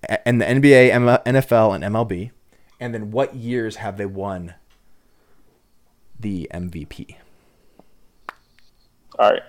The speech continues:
Speaker 1: All right. So we will let you guys name your players first. Wes, what players do you have? Okay, we'll just do M L B first. Wes, who do you have for M L B?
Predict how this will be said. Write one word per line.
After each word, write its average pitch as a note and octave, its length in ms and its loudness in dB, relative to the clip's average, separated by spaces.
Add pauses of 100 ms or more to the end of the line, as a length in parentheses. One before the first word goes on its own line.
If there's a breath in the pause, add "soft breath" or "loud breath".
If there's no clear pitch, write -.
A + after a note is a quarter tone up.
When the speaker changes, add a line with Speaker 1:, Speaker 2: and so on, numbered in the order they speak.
(680)
Speaker 1:
All A#2+ 60 6
right. C3 220 10 (640 loud breath)
So D#3+ 840 10 (480)
we D3 120 6
will D#3 180 6
let D3 540 8 (140)
you C#3+ 140 0
guys C3+ 320 6
name C#3 180 4
your B2 80 2
players D3+ 600 6
first. D#3 600 6 (760)
Wes, C3+ 440 8
what C#3 400 6
players C3 480 6
do A#2 100 -4
you A#2 80 0
have? A2+ 380 0
Okay, D#3 320 8
we'll C#3+ 100 4
just D3+ 160 0
do E3+ 80 6
M C#3 120 4
L C3 60 6
B G#2+ 120 6
first. - 320 0
Wes, C3 240 6
who C3+ 120 0
do C3+ 60 2
you C#3 60 4
have B2 120 6
for A#2 80 -2
M A2+ 120 0
L A2 60 0
B? F#2+ 220 -4